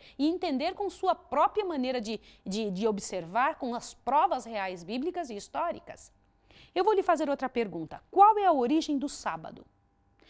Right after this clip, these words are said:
Algumas pessoas dizem assim: "Maísa, o sábado veio lá dos judeus. Foi dado para os judeus. Foram os judeus que começaram com essa história.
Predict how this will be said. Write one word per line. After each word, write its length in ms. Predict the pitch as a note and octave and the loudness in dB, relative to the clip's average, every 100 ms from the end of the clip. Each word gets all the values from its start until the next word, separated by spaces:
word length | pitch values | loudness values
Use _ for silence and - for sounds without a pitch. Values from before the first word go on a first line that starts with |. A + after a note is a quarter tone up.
| - | -10
Algumas 340 | - A3 F4 F4+ | -4 -2 0 -2
pessoas 340 | C#4 - C4 | -4 -4 -6
dizem 200 | A3+ A3+ | -4 -6
assim: 180 | A3 G#3+ | -8 -10
"Maísa, 420 | A#3 D4+ B3+ F3+ - - | -4 -2 -2 -6 -16 -16
o 100 | - | -10
sábado 480 | A3+ - D4 D4 B3 | -8 -8 -6 -6 -4
veio 280 | A3 D4+ D4 | -6 -6 -6
lá 120 | D4 | -6
dos 180 | B3 C#4+ | -8 -8
judeus. 540 | C#4+ F#3+ F3+ - - - - _ | -8 -8 -8 -10 -20 -20 -20 _
Foi 160 | E4 | -4
dado 320 | C4 A3+ E4+ - | 0 0 0 -2
para 140 | D#4 | -6
os 60 | A3 | -4
judeus. 440 | D4 G3+ E3+ D#3 | -6 -6 -8 -10
Foram 300 | - B3+ B3 | -10 -8 -8
os 80 | A3 | -10
judeus 540 | G#3 F3+ C#4 F4 F4 | -10 -6 -4 -4 -4
que 100 | E4+ | -8
começaram 560 | D#4 C#4+ A#3+ - C#4 C#4+ | -4 -4 -4 -8 -10 -6
com 80 | C#4+ | -8
essa 160 | - | -8
história. 380 | C#4 - E3+ E3 | -10 -8 -10 -10